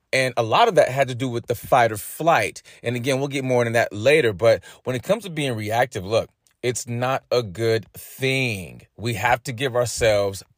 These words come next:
a moment. We have to give ourselves grace. That all starts with the self. You guys hear me talk all the time about the self. That is because it all starts right inside of us. See,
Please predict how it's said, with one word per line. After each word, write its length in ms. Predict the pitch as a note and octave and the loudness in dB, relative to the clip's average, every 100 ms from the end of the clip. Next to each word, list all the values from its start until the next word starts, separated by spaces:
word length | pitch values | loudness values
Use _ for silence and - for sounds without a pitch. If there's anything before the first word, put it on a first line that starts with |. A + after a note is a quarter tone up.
| _ - | _ -2
a 100 | B2+ | -2
moment. 640 | C3+ C#3 C#3 A2 C#2 - - | 2 2 2 -2 -10 -16 -10
We 160 | A2+ | -6
have 220 | A2+ B2+ B2 | 0 0 0
to 120 | C#3 | -6
give 240 | A2 A#2 | -2 0
ourselves 640 | A2 A2 A2+ G2 F2+ F#2 - - _ F2 | 2 0 -2 -2 0 -2 -8 -20 _ -10
grace. 720 | G#2 A2 B2 D#2+ - - - - - - | -4 2 2 2 -8 -10 -12 -18 -20 -4
That 140 | C3 C#3 | 4 6
all 160 | E3+ | 8
starts 280 | E3 E3+ D#3 | 6 4 4
with 120 | C#3+ | 2
the 80 | C3+ | -2
self. 360 | A#2 D#3+ G#2+ G2+ | 2 4 4 2
You 100 | C3 | 0
guys 200 | F#3 - | 2 2
hear 140 | F3 | -4
me 80 | E3 | -4
talk 240 | C#3 E3 - | -6 -8 -8
all 360 | C3 E3+ F#3 | -12 -6 -4
the 100 | F3+ | -4
time 560 | - F#3+ F#3+ D3+ A2+ A2 - - | -6 -4 -2 -2 -4 -6 -10 -10
about 320 | - A#2 C3+ - | -2 4 4 4
the 60 | |
self. 720 | - - G#3 C#3+ - - - _ - - - | -2 4 4 4 0 -12 -14 _ -18 -6 2
That 140 | E3+ | 4
is 80 | E3 | 4
because 400 | F3+ D#3+ C#3+ B2 | 0 4 4 4
it 160 | F#3 - - | 0 0 4
all 420 | C3 A#2+ A#2 A2 | 6 8 8 4
starts 640 | - - - A2+ G#2+ G#2+ - _ _ | -4 -6 2 4 4 0 -14 _ _
right 380 | F#2+ F#2+ F#2+ G2 _ - | -2 0 0 -2 _ -10
inside 640 | G#2+ - F2+ D2+ E2 E2 - | -8 -4 -4 -4 -8 -10 -10
of 140 | A#2+ - - | -10 -8 -4
us. 600 | G3+ D#3+ - - - - _ _ - - - | -4 -4 -10 -10 -12 -18 _ _ -20 -18 -12
See, 320 | - F3+ E3 | 2 4 4